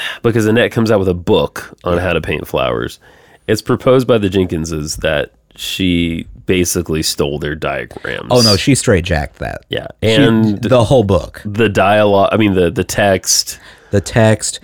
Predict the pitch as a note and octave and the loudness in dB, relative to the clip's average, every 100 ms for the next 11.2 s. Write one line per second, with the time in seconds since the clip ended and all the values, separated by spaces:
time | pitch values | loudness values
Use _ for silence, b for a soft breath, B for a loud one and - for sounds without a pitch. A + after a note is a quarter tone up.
0 | b b _ G2+ G#2+ F#2+ F2+ b _ G#2 | b b _ 0 2 2 0 b _ 2
1 | G#2+ A2 G#2+ - B2 G#2+ - A#2+ A#2 B | 4 4 0 -2 -2 -2 0 2 2 B
2 | - F2+ G#2 G#2+ G#2+ F#2 - G#2+ G#2 F#2+ | -8 0 4 4 4 0 0 2 2 2
3 | G2 G#2+ G#2 G2+ - _ - - - E2+ | 4 4 2 0 -12 _ -12 -4 0 2
4 | E2+ G2 G#2 A2+ G#2 - G2+ G2+ A2 G#2 | 4 4 4 2 0 2 2 4 2 2
5 | F#2 E2+ - G2+ F#2+ F#2+ F#2+ - G#2+ D#3 | 4 4 4 4 4 2 0 2 4 4
6 | G2+ G2+ G2+ F#2 _ G#2+ A2+ G2+ G#2 G#2 | 4 4 4 0 _ 2 2 2 0 0
7 | G2 - A2 G#2 G#2+ G#2 G2+ F#2 F#2 G2+ | 0 2 2 4 4 4 2 2 2 2
8 | A#2+ A2+ A#2 C#3+ F3 - F3 D3+ C3+ - | 2 2 2 2 2 2 2 2 0 -4
9 | - A#2 A#2 - D#2+ - - D#2+ - F2+ | -6 -2 -2 -4 -10 -6 -4 -4 -4 -6
10 | - A2 G#2 G#2 G2+ - G2 G2 F#2+ - | -2 0 2 2 0 -2 -4 -2 -4 0
11 | F#2+ A#2 | 0 0